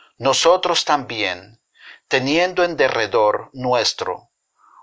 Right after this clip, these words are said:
una tan grande nube de testigos, dejando todo el peso de pecado que nos rodea,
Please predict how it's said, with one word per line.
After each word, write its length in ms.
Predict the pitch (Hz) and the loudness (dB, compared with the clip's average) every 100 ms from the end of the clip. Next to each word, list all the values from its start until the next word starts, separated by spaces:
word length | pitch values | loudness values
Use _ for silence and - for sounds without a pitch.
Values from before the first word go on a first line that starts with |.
| _ | _
una 360 | 151 180 175 165 | 2 4 4 2
tan 220 | 143 123 | -2 0
grande 1000 | 135 160 170 151 _ _ _ _ 131 147 | 0 0 0 -6 _ _ _ _ 0 2
nube 720 | 139 147 190 214 139 107 110 - | 2 0 2 2 4 0 0 -10
de 220 | 123 131 | -2 -2
testigos, 1000 | 127 - - 190 151 101 92 - - _ - - _ - | 0 -2 -2 -4 -2 -4 -4 -4 -8 _ -20 -20 _ -2
dejando 520 | 143 165 175 - - | 0 2 2 0 -2
todo 520 | _ 392 415 - 214 | _ 4 4 4 0
el 240 | 185 151 | 0 -4
peso 460 | - 180 202 185 147 | -2 2 2 2 0
de 120 | 127 | -2
pecado 560 | - 117 - 127 139 127 | -2 -6 2 4 4 -2
que 80 | 123 | -4
nos 180 | 120 | -4
rodea, 680 | 110 110 107 113 95 92 - | -2 -2 0 0 0 -2 -8